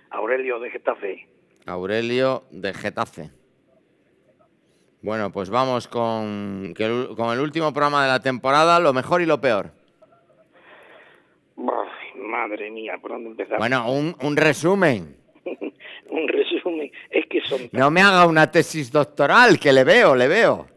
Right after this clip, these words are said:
Speaker 1: No, no, a nivel personal, a nivel personal, pues la verdad es que el viernes lo pasé mal, pero,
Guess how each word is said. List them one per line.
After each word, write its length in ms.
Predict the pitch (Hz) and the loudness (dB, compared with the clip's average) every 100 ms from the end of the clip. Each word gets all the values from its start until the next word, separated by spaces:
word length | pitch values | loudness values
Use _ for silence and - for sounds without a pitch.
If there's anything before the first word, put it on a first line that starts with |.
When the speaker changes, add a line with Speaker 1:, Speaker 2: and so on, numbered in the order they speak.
| _ - | _ -18
Speaker 1:
No, 680 | 123 135 147 160 160 147 - - - 117 | -8 -2 0 2 0 -4 -8 -20 -20 -12
no, 360 | 120 131 117 _ _ - | -6 -6 -8 _ _ -8
a 140 | 127 | -8
nivel 360 | 131 131 147 147 | -8 -2 -2 0
personal, 840 | 170 165 - 147 147 151 156 156 _ _ - | 0 -2 -2 -4 -2 -2 -2 -4 _ _ -12
a 140 | - 131 | -10 -8
nivel 340 | 135 139 156 | -8 -4 -6
personal, 880 | - 156 156 160 151 156 160 165 165 - - - - - - | -2 -2 0 0 -2 0 -2 -4 -6 -14 -18 -20 -20 -18 -4
pues 160 | 127 | 0
la 100 | 127 | 0
verdad 300 | 123 123 135 | -2 -2 -2
es 60 | 135 | -2
que 140 | 147 | -4
el 100 | 139 | -6
viernes 440 | 135 143 139 139 135 | -2 -2 -2 -6 -6
lo 140 | 131 | -4
pasé 320 | 131 127 127 | -4 -4 -6
mal, 460 | 127 131 139 143 127 | -4 -2 -2 -4 -8
pero, 460 | 131 123 120 104 | -8 -6 -4 -6